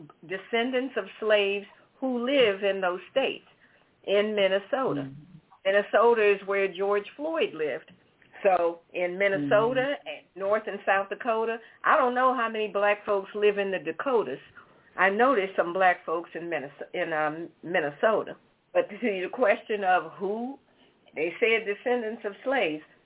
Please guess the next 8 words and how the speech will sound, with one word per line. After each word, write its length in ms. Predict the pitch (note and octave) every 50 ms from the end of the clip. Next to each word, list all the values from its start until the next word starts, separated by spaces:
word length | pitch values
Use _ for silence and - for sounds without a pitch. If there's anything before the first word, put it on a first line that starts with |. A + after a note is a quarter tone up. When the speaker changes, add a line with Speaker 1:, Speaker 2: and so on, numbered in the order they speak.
| _ -
Speaker 1:
The 100 | - E3
only 400 | C#3 B2 F3 G3 B3 D4+ D#4+ E4 E4 -
people, 500 | D#4 C#4+ D4+ D4+ - C4+ C4+ B3+ B3 D4 _ _ _ _ _ _ _ - D#3+
black 420 | F3+ G3+ B3 C#4 D#4+ D4 - _
folks, 400 | - G3+ F3+ E3+ E3+ E3+ - - - _ - F3+
that 260 | F3+ F3 E3+ D3+ - - -
I 320 | - D#3+ F#3+ B3 D#4+ F#4 E4+ - -
think 320 | D#3+ E3+ D#3 C#3 D3+ E3